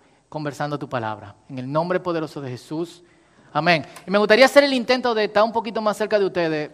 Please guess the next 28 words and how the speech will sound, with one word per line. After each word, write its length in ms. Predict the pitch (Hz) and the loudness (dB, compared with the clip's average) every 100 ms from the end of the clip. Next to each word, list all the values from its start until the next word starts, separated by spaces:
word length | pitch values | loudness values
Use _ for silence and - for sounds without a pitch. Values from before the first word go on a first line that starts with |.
| - - | -18 -16
Eh, 420 | 156 147 139 127 _ | -12 -10 -10 -14 _
yo 180 | 143 156 | -8 -2
voy 120 | 180 | 0
a 60 | 180 | 2
ver 120 | 185 | 0
si 100 | 185 | -2
esto 160 | 185 | -4
no 80 | 180 | -6
hace 180 | 175 175 | -4 -6
feedback 520 | - 180 151 147 - | -4 -4 -2 -6 -6
y 80 | 147 | -14
sonido, 440 | - 151 147 165 | -10 -8 -6 -6
por 120 | 156 147 | -6 -8
favor, 320 | 151 143 143 | -6 -6 -8
discúlpenme. 680 | 139 156 135 135 131 123 - - - - - | -10 -10 -10 -8 -10 -10 -16 -20 -20 -20 -20
Así 180 | 143 147 | -16 -12
que 500 | 156 151 143 131 117 - _ _ _ _ _ _ _ _ - | -4 -2 -2 -4 -8 -18 _ _ _ _ _ _ _ _ -8
vamos 240 | 151 160 | -2 2
a 20 | |
darle. 280 | 151 139 127 | 4 2 0
Me 100 | 139 | -6
siento 280 | 131 160 175 | -8 -4 -4
como 560 | 180 165 143 120 - - - - _ | -2 -2 -2 -4 -14 -20 -20 -20 _
lejos. 380 | 151 143 117 - | -2 -2 -2 -8
No 120 | 127 | -8
hace 160 | 139 135 | -8 -8
feedback. 760 | - 160 165 120 101 - - _ - | -6 -6 -6 -10 -14 -14 -20 _ -20
¡Wow! 800 | 120 113 135 160 151 127 113 | -14 -4 2 6 6 6 0